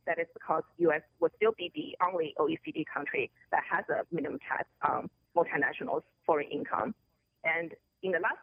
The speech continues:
scenario, when, uh, the U S House proposal is not adopted, so U S is still under current law, while the O E C D proposal is adopted, then U S multinationals could potentially gain an advantage in terms of their profits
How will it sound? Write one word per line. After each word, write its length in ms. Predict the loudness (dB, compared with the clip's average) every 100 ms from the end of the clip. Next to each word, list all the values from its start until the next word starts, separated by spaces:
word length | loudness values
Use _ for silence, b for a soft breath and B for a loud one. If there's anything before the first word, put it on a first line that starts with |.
| -6
scenario, 460 | -2 2 4 4
when, 400 | 6 4 4 -2 -12 _ 0
uh, 200 | 2 2
the 80 | 0
U 160 | 6 4
S 140 | 4 _ _
House 280 | -6 0 0 -2
proposal 440 | -6 0 2 2 2
is 140 | 0 _ 0
not 260 | 2 2 0
adopted, 520 | 0 0 -2 -2 -4 -6 _ _
so 280 | 4 6 6 4
U 120 | 2
S 160 | 2 0 _
is 120 | 0 0
still 140 | 2 0
under 220 | 0 -4
current 300 | -2 0 4
law, 260 | 4 4 2 _ _
while 200 | 0 2 2
the 160 | 2 4
O 120 | 4
E 100 | 2
C 80 | -2
D 100 | -6
proposal 720 | -4 -4 0 2 4 4 4
is 140 | 2 0
adopted, 500 | 0 0 0 0 -2 -2 _ _ -6
then 320 | 0 0 0 2
U 100 | 4
S 80 | 4 _ -4
multinationals 640 | -2 -2 -4 -2 0 0 0 2
could 160 | 4 4 4
potentially 720 | 2 2 2 6 6 6 4
gain 280 | 6 6 4 -2 -4
an 100 | -4 _ -4
advantage 520 | -2 -8 -6 -6 -6 -8 -4
in 100 | -2
terms 220 | 0 0
of 120 | 0 0
their 280 | 2 0 0
profits 400 | 0 0 -4 -4